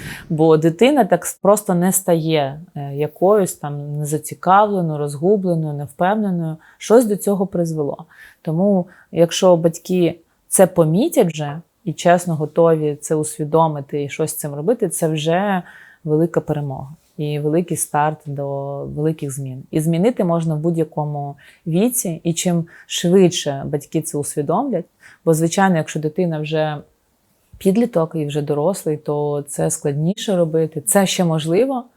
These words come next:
бо навіть в сорок років ми т-, себе виліковуємо, але просто це складніше. Ми йдемо в терапію, ми йдемо в ретрити. Ну, навіщо? Якщо в тебе є дитина, яку ти ще можеш врятувати, щоб,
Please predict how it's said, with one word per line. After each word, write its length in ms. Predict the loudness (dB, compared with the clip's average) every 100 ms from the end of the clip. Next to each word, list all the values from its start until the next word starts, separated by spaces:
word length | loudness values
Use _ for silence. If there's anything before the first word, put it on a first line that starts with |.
| -20 -20 _ _
бо 300 | 4 6 6
навіть 340 | 4 2 2 0
в 140 | -8
сорок 400 | -2 2 2 2 0
років 280 | -2 -2 -4
ми 220 | -4 -6 -10
т-, 120 | -10
себе 440 | -6 -2 0 0
виліковуємо, 600 | 2 0 2 2 2 0
але 140 | 2 2
просто 320 | 2 0 -2
це 460 | 2 4 6 4 2 -6 -20
складніше. 640 | 0 4 4 2 0 -2 0
Ми 140 | 2
йдемо 260 | 4 2 2
в 80 |
терапію, 460 | 0 -4 0 2 2
ми 120 | 2
йдемо 280 | 2 2 0
в 60 | -2
ретрити. 640 | -2 4 4 4 2 -2 -8 -20 -12 -2
Ну, 160 | 2
навіщо? 420 | 4 4 2 0
Якщо 280 | -2 0 0
в 60 | 2
тебе 240 | 2 2
є 140 | 4 4
дитина, 400 | 2 -2 -2 -2
яку 200 | -4 -6
ти 160 | -4
ще 240 | -2 -2 0
можеш 480 | -2 -4 -8 -8
врятувати, 680 | -4 -2 -2 0 4 4 2
щоб, 200 | -6 -8